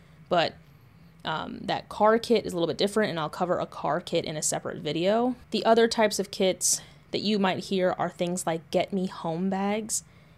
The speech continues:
And a lot of people on the internet will have these caches or these kits, essentially,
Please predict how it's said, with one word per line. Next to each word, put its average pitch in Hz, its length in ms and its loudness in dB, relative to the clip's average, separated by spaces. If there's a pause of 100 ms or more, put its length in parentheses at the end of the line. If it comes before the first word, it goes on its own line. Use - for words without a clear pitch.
(120)
And 196 120 2
a 180 40 4
lot 190 180 6
of 202 100 0
people 202 220 0
on 185 80 0
the 185 80 -2
internet 170 420 -2
will 170 120 -2
have 160 480 -2 (420)
these 180 280 -2
caches 180 920 -2 (400)
or 165 520 2 (120)
these 175 280 -2
kits, - 480 -4
essentially, 160 800 -4